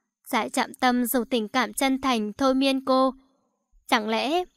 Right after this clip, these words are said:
một mình cô đơn đến già sẽ thấy vui sao? Rất hay,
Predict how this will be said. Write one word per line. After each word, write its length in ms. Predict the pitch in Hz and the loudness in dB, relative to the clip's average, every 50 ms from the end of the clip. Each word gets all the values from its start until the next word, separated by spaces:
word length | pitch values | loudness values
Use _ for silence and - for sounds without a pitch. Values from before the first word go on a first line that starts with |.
| _ | _
một 180 | - 254 247 233 | 2 2 2 2
mình 240 | 226 220 233 226 220 | 2 0 0 0 2
cô 180 | - 285 277 | 2 4 4
đơn 220 | 262 277 269 269 262 | 4 4 2 2 2
đến 220 | 247 226 226 262 | 0 0 0 -2
già 340 | 262 - 277 240 226 214 202 - _ - | -2 0 0 0 0 -2 -4 -8 _ -12
sẽ 180 | - - 262 262 | -4 -2 -2 0
thấy 220 | - 285 240 233 | 0 0 0 0
vui 240 | 233 254 294 285 285 | 0 0 0 0 0
sao? 320 | 269 - 262 262 262 269 262 - - _ _ _ _ _ _ _ _ _ _ _ _ - | 0 0 2 2 2 0 -2 -8 -14 _ _ _ _ _ _ _ _ _ _ _ _ -4
Rất 200 | 214 285 - - | -2 -2 -2 -2
hay, 420 | - - - 285 285 285 285 269 | -4 -6 -2 0 0 2 0 0